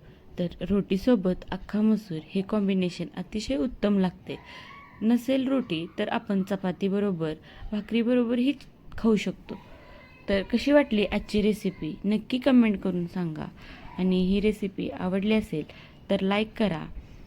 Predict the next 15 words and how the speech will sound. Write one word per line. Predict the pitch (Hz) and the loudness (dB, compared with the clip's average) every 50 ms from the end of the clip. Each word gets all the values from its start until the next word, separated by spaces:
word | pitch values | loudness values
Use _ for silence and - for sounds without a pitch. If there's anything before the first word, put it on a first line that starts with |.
| - - - - - - - 185 | -18 -18 -16 -12 -8 -4 0 2
जर | 226 247 240 233 | 2 2 2 2
तुम्ही | - 254 247 262 | 4 4 4 4
चॅनेलवर | 254 - 262 240 220 214 208 208 208 214 | 4 2 2 4 4 4 4 2 2 2
नवीन | 214 214 208 196 190 190 202 | 2 2 4 4 4 2 2
असाल | 208 190 - - 147 - - - - - - - - - - - - - | 0 -2 -4 -6 -10 -10 -10 -14 -16 -12 -8 -6 -6 -6 -6 -6 -2 0
तर | 196 180 165 170 - - - - - - - - - - - - - - - - - | 2 2 0 -2 -6 -12 -18 -20 -20 -16 -12 -10 -10 -10 -12 -14 -18 -20 -16 -6 -4
सबस्क्राईब | 247 240 - - - - - 247 240 240 - - | -4 -4 -4 -6 -8 -2 0 2 2 0 0 -2
करा. | - 185 165 151 147 - - - - - - - | -4 -2 -2 -2 -4 -6 -8 -10 -10 -10 -10 -8
अख्खा | - 196 - - - 247 | -10 -10 -6 0 4 6
मसूर, | 240 240 247 240 - - 190 185 190 | 8 8 8 6 4 2 0 0 0
दही | 180 175 208 214 208 196 180 180 214 - - - - - - - | 2 4 4 4 4 4 2 0 -2 -6 -14 -20 -20 -14 -6 -2
व | 196 208 | 0 2
रोटी | 208 220 226 220 - 165 151 160 - - - - - - - - - - - - - - - - - - - - - - - - - - - - | 4 4 4 4 0 -6 -8 -8 -8 -14 -20 -20 -20 -20 -20 -20 -20 -20 -20 -20 -20 -20 -20 -20 -20 -20 -20 -20 -20 -20 -20 -20 -20 -14 -6 -2
रेडी | 202 220 220 226 240 247 | 2 4 6 6 8 6
आहे. | 254 233 202 170 151 147 | 6 6 2 0 -4 -6